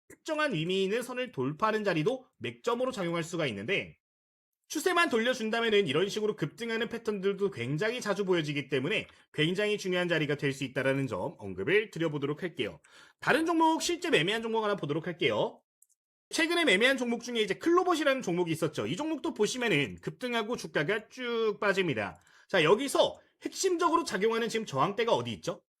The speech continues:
이거 같은 경우는 지금 까만 색선인 십 선을 계속해서 저항을 받고 있는 걸 확인해 볼 수가 있습니다. 뚫는 척 했지만 시초가 기준으로 해서는 돌파를 한 게 단 한 번도 없습니다. 종가 기준도 마찬가지고요.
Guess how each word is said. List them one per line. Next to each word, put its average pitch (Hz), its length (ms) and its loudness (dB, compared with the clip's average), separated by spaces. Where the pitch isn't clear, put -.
이거 233 220 0
같은 277 240 2
경우는 262 240 2
지금 170 320 -2
까만 277 320 0
색선인 226 520 -2
십 - 220 -12
선을 269 320 0
계속해서 190 640 0
저항을 123 360 2
받고 110 260 -4
있는 120 200 -2
걸 247 260 2
확인해 247 320 0
볼 233 140 0
수가 190 220 -2
있습니다. 123 360 -2
뚫는 320 340 -4
척 320 140 -4
했지만 262 480 -2
시초가 - 640 0
기준으로 226 420 -2
해서는 233 320 -2
돌파를 214 420 0
한 196 140 0
게 254 200 -2
단 151 180 -2
한 208 120 0
번도 208 180 2
없습니다. 139 460 -2
종가 151 340 -2
기준도 156 560 -2
마찬가지고요. 113 800 -4